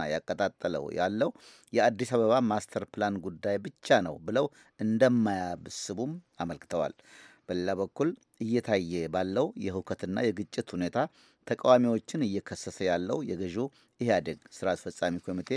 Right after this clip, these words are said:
ተቃውሞውና የተከታተለውም የመቆራረስ ምል-፣ የመቆራቆስ ምልልሶች ከተጫሩ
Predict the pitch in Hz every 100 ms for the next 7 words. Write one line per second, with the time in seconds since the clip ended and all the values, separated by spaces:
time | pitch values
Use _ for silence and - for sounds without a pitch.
0 | - - - - 127 - 143 139 135 120
1 | 110 87 80 _ _ - - - 101 -
2 | - 104 123 123 98 104 - 98 90 82
3 | - - 98 101 - - 101 107 - -
4 | 98 92 - 85 - - 69 69 78 -
5 | 147 - - _ _ _ - 131 - 123
6 | - 101